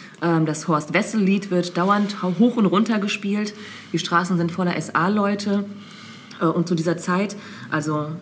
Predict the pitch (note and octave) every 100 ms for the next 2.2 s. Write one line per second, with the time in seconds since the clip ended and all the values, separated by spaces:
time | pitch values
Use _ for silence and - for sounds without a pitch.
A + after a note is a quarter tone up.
0 | - - - - - D#3 E3+ - D3+ D#3
1 | D#3+ F#3 F3+ D3 D#3 E3 D#3+ D#3 D3+ E3
2 | D#3+